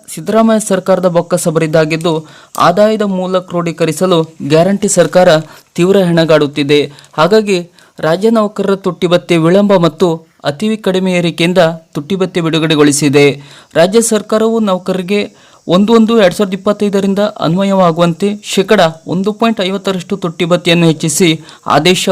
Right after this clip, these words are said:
ಹೊರಡಿಸಿದೆ. ಈ ತುಟ್ಟಿಭತ್ಯೆಯು ನೌಕರರ ಈ ಹಿಂದಿನ ಶೇಕಡ ಹತ್ತು ಪಾಯಿಂಟ್ ಎಪ್ಪತ್ತೈದರಿಂದ ಹನ್ನೆರಡು ಪಾಯಿಂಟ್ ಇಪ್ಪತ್ತೈದರಷ್ಟು ಏರಿಕೆಯಾಗಿದೆ ಮತ್ತು ಮೇ ತಿಂಗಳ ಸಂಬಳದ ಜೊತೆಗೆ ಬಾಕಿ ಇರುವ ತುಟ್ಟಿಭತ್ಯೆಯು ಬಿಡುಗಡೆಗೊಳ್ಳಲಿದೆ.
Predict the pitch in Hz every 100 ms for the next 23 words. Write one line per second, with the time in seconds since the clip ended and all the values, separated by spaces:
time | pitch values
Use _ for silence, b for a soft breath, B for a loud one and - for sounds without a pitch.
0 | 165 151 151 143 143 147 143 - B B
1 | - 226 233 220 220 196 196 202 202 208
2 | - - 180 202 214 214 190 185 208 202
3 | 190 185 165 - 190 180 190 165 B B
4 | _ 156 - 202 226 208 180 196 185 170
5 | 170 170 180 165 156 - 156 190 208 202
6 | 214 208 - _ _ 170 - 208 214 190
7 | 190 185 170 165 156 151 151 143 160 196
8 | 208 220 185 B B B 160 208 240 233
9 | 214 202 196 180 180 185 180 165 196 190
10 | 165 160 b b - 135 156 180 214 214
11 | 208 208 175 156 180 175 180 175 151 156
12 | 160 160 151 147 147 143